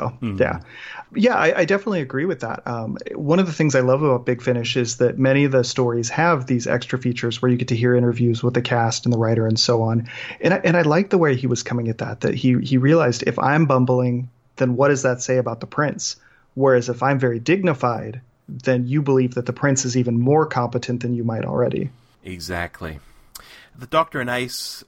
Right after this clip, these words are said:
Speaker 1: we've, we've kind of already covered in this story. Um, do you have anything more to say before we move on to a, a thumbs up and a thumbs down and a mark?
Speaker 2: Yeah. Ace, again, I, I don't want to hammer it home too much, but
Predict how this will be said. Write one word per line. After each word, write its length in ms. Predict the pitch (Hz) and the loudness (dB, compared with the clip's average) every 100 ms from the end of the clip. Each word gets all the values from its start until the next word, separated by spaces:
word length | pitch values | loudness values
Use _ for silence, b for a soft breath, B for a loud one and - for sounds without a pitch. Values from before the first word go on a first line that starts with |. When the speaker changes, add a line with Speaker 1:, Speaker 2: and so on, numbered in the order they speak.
| - | -18
Speaker 1:
we've, 240 | 117 107 - | -16 -16 -14
we've 200 | 110 - | -16 -14
kind 280 | - 131 | -6 -6
of 80 | 113 | -4
already 220 | 110 101 | -6 -6
covered 400 | 92 - 113 110 | -8 -10 -8 -8
in 160 | 101 98 | -8 -10
this 160 | 98 - | -10 -12
story. 640 | - 110 104 104 104 104 101 - | -12 -8 -4 -4 -4 -8 -14 -12
Um, 600 | 98 95 98 98 98 98 _ _ - - - | -8 -6 -6 -8 -12 -16 _ _ -20 -20 -20
do 100 | 107 | -12
you 120 | 123 127 | -10 -8
have 140 | 123 | -8
anything 300 | 117 113 120 | -10 -10 -12
more 200 | 104 104 | -12 -12
to 80 | 104 | -12
say 240 | - 104 | -10 -10
before 240 | 101 - 104 | -10 -12 -12
we 80 | 98 | -10
move 180 | 98 | -10
on 140 | 98 98 | -12 -10
to 120 | 98 | -8
a, 100 | 90 | -8
a 140 | - 95 | -10 -12
thumbs 300 | 113 107 107 | -10 -10 -10
up 120 | 98 | -10
and 100 | 98 | -10
a 20 | |
thumbs 340 | - 104 98 - | -10 -12 -12 -12
down 220 | 101 104 | -12 -12
and 100 | 101 | -12
a 40 | |
mark? 520 | 98 101 135 - - - _ _ - | -14 -14 -14 -18 -20 -20 _ _ -2
Speaker 2:
Yeah. 320 | 175 - 127 - - | 0 0 -2 -4 2
Ace, 240 | 208 202 | 2 4
again, 260 | 143 143 127 | 2 4 4
I, 60 | 131 | 4
I 20 | |
don't 260 | 143 139 143 | 4 2 2
want 120 | 139 | 0
to 40 | |
hammer 260 | 120 127 123 | 0 -2 -2
it 40 | |
home 160 | 120 120 | -4 -8
too 120 | - 123 | -4 0
much, 300 | 120 123 - | 0 -2 0
but 240 | 117 | 0